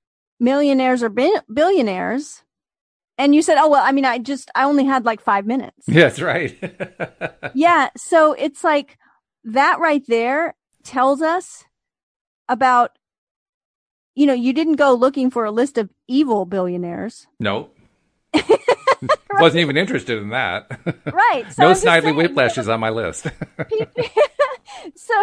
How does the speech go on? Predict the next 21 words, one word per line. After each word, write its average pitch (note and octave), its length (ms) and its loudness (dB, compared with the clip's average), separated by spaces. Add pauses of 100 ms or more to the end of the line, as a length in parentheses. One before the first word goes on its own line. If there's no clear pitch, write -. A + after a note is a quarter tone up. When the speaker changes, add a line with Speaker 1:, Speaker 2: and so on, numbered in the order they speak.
(200)
Speaker 1:
no D#4 220 0
Malfoys. D4 640 -2
Speaker 2:
No F3 240 2
Speaker 1:
So D3+ 60 2
Speaker 2:
Malfoys. A2+ 540 -4
<laughs> - 0 -
Speaker 1:
pe-, - 340 -14 (160)
so G4+ 120 -8
people G#4+ 420 -2
that, D#4 260 0 (220)
people F4 300 -6
that B3+ 260 0 (600)
have B3+ 380 -2 (720)
much D4 340 0
wealth A#3 400 0 (120)
and A#3+ 140 -6
are A#3 120 -2
doing A3+ 420 -8
many C#4 240 -4
good B3+ 220 -4
things, F#3+ 500 -12